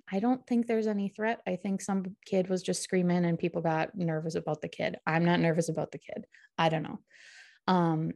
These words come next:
or, you know what? I think it's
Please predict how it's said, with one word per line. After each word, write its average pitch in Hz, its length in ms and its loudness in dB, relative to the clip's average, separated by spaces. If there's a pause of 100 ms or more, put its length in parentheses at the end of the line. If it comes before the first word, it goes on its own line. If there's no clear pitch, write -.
(160)
or, 185 560 6 (560)
you 202 140 4
know 190 100 2
what? 202 300 2
I 190 100 4
think 196 300 -2
it's - 500 -4